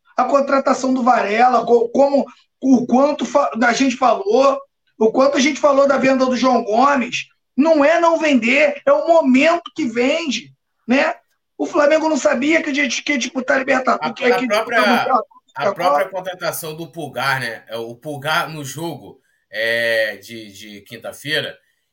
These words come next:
Speaker 2: ele, ele, ele deu o passe ali na jogada ensaiada pro Gabigol e ele participa do lance que dá o, que dá o passe. Eu não quero desmerecer o que ele fe-, o que ele fez nesses dois lances, porque, é, foram lances capitais. O Flamengo poderia ter feito os dois gols, né? Um o Gabigol perdeu e o outro o Gabigol fez.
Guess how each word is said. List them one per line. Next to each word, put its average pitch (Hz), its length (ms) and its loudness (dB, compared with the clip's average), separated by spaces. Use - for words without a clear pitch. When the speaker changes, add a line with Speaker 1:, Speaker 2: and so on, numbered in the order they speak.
Speaker 2:
ele, 135 320 -12
ele, 139 260 -12
ele 135 120 -12
deu 156 180 -6
o - 100 -12
passe 151 320 -4
ali 139 100 -8
na 135 120 -6
jogada 123 340 -8
ensaiada 113 400 -8
pro 120 160 -20
Gabigol 123 440 -10
e 160 60 -6
ele 156 120 -10
participa 156 460 -8
do 151 80 -12
lance 143 280 -10
que 156 100 -18
dá 151 120 -4
o, 151 140 -8
que 143 140 -20
dá 151 120 -6
o 151 100 -10
passe. 120 360 -8
Eu 175 100 -16
não 190 140 -14
quero 190 220 -4
desmerecer 160 560 -8
o 147 80 -14
que 147 100 -12
ele 139 140 -10
fe-, 117 280 -18
o - 40 -20
que - 100 -16
ele 135 120 -10
fez 147 320 -10
nesses - 260 -14
dois 117 220 -18
lances, 135 360 -10
porque, 139 600 -14
é, 123 260 -4
foram 143 280 -10
lances 143 280 -10
capitais. 143 540 -6
O - 100 -20
Flamengo 104 260 -18
poderia 127 280 -12
ter 127 160 -14
feito 135 260 -16
os 123 60 -16
dois 143 180 -12
gols, 139 260 -12
né? 104 80 -14
Um 110 200 -14
o - 20 -14
Gabigol 127 420 -8
perdeu 139 380 -10
e 175 140 -10
o 151 40 -10
outro 151 280 -10
o 160 40 -20
Gabigol 156 340 -8
fez. 139 280 -10